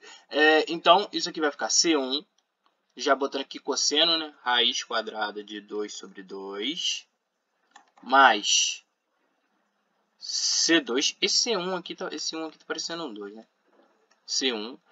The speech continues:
C dois, raiz de dois sobre dois, menos meio, igual a meio. Bom, eu vou tirar esse meio daqui e já vou colocar todo mundo igual a um, né? Passando pro lado de cá.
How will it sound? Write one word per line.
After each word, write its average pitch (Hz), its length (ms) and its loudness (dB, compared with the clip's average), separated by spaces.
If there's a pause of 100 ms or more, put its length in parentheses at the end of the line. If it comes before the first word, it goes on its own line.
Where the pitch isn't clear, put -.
C 175 240 4
dois, 123 720 4 (540)
raiz 147 500 6
de 139 140 0
dois 117 760 0 (400)
sobre 123 380 -4
dois, 120 580 2 (320)
menos 170 460 6
meio, 120 480 2 (680)
igual 127 540 4 (960)
a 143 140 2
meio. 101 260 -6 (640)
Bom, 190 160 8
eu 156 80 6
vou 185 100 2
tirar 175 340 8
esse 151 200 2
meio 135 300 0
daqui 185 460 0
e 165 80 -4
já 170 140 4
vou 170 100 -2
colocar 165 480 6 (240)
todo - 160 -2
mundo 165 260 0
igual 147 240 8
a 143 80 6
um, 110 240 -4
né? 131 80 -14 (460)
Passando 113 320 -2
pro 113 80 -6
lado 110 160 2
de 110 80 -10
cá. - 240 -12